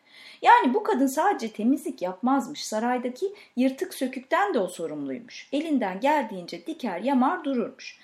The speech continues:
Ona bakarmış mesela uşakların çoraplarındaki sökükler. Kral garipsemiş oturduğu yeri. Çünkü bu koltuk onun tahtından çok daha alçakmış.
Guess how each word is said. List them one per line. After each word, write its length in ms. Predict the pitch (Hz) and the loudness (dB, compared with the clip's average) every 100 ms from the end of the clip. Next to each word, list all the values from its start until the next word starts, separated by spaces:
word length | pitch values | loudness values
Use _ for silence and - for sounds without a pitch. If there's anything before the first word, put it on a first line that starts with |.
| - - | -20 -6
Ona 240 | 302 427 453 | 0 2 4
bakarmış 560 | 320 240 190 160 - | 2 2 0 -2 -10
mesela 460 | 185 170 170 160 147 | -10 -6 -4 -2 -2
uşakların 520 | - 175 160 156 151 | -4 -6 -6 -10 -10
çoraplarındaki 800 | - 156 151 - 143 143 143 - | -10 -8 -8 -6 -8 -8 -12 -16
sökükler. 500 | - - - - - - _ _ _ _ _ _ | -18 -18 -18 -16 -16 -18 _ _ _ _ _ _
Kral 340 | - 415 427 370 | 0 4 4 6
garipsemiş 580 | 294 - - 320 359 | 4 2 -4 -4 -2
oturduğu 440 | 247 - 156 151 131 | -4 -4 -10 -6 -6
yeri. 220 | 85 64 - | -6 -10 -10
Çünkü 320 | 320 320 240 | -8 -2 -2
bu 80 | 302 | 0
koltuk 360 | 349 220 - | 0 -2 -2
onun 200 | 226 220 | -2 0
tahtından 600 | 226 233 214 185 190 311 381 | 0 -2 -4 -10 -4 -4 -4
çok 260 | 415 403 | -6 0
daha 180 | 233 196 | 2 2
alçakmış. 640 | 165 165 156 143 - - | 0 -4 -10 -10 -14 -18